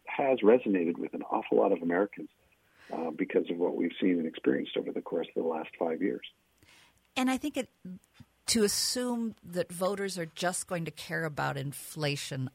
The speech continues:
Speaker 2: on the whole. Of course, I can see, you know, a politician getting up there and trying to, you know, create, you know, anger and frustration. But on the whole, we're much more complicated, I think, than polls or, uh, we, we ourselves give credit to in terms of voting. Yeah, I think suburban women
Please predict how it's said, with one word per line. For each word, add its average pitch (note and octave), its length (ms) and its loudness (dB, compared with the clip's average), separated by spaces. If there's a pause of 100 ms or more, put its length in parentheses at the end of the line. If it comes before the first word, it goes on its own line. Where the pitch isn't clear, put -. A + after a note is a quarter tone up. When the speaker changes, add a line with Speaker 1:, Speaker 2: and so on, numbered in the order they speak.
(120)
Speaker 2:
on F#3 200 2
the D#3+ 80 2
whole. A#2+ 440 -2 (100)
Of D3 140 -6
course, D#3+ 280 0
I C#3+ 80 -4
can C#3 180 -8
see, D3 380 -4
you C#3 80 -6
know, C#3 120 0
a C3+ 40 -2
politician C3+ 600 -2
getting C3 300 -4
up B2 100 -6
there B2+ 180 -4
and B2+ 240 -4
trying A#2+ 260 -2
to, B2 200 -8
you C#3 80 -8
know, B2 120 -4
create, B2+ 440 -6 (220)
you D3 100 -4
know, A2 160 -2
anger B2+ 320 -2
and A#2 140 -4
frustration. - 580 -4 (540)
But - 100 -10
on D#4+ 160 2 (100)
the - 120 -6
whole, F4 320 0
we're A3+ 200 -2
much B3 280 0
more C#4 100 0
complicated, F#3 760 -4
I D#3+ 100 -2
think, D#3+ 260 -4
than D3+ 240 0
polls F3 720 0
or, D#3+ 380 -2 (640)
uh, B3 60 -10 (300)
we, G#3+ 360 -2
we A3+ 200 2
ourselves G3+ 480 2
give C#3 180 -2
credit - 400 -4
to A#2+ 300 0
in C#3 140 -2
terms C#3+ 300 -4
of C#3 100 -2
voting. - 380 -6
Yeah, C4+ 200 2
I F4 80 0
think C4+ 320 -6
suburban F3+ 560 0
women D#3 340 0